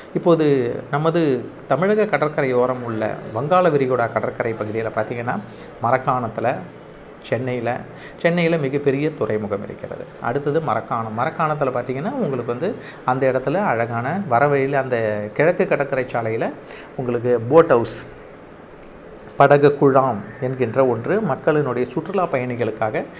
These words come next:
வசதி ஏற்படுத்தப்பட்டுள்ளது. அதே போல மரக்காணத்துல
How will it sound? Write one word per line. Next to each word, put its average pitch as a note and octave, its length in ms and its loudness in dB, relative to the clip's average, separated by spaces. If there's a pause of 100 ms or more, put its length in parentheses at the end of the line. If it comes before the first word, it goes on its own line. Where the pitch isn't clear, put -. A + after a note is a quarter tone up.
(240)
வசதி B2 380 0
ஏற்படுத்தப்பட்டுள்ளது. G#2 840 -6 (340)
அதே C#3+ 160 0
போல D#3 160 0
மரக்காணத்துல D3 680 0